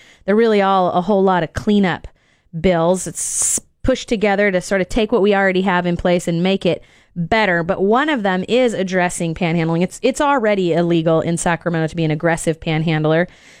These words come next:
It's already illegal to panhandle from the median strips on a street. You know, when you see people out there in the middle, it's very dangerous.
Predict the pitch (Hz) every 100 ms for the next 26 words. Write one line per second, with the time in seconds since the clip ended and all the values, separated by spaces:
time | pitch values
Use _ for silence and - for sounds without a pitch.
0 | _ - 190 226 220 214 202 185 185 202
1 | 185 175 175 - 175 170 196 180 190 180
2 | - 185 180 175 170 180 190 190 185 -
3 | - 196 196 - 170 170 165 165 156 -
4 | - 180 180 175 165 165 165 - 160 175
5 | 170 165 170 165 165 160 196 - 196 160
6 | 147 151 160 175 240 -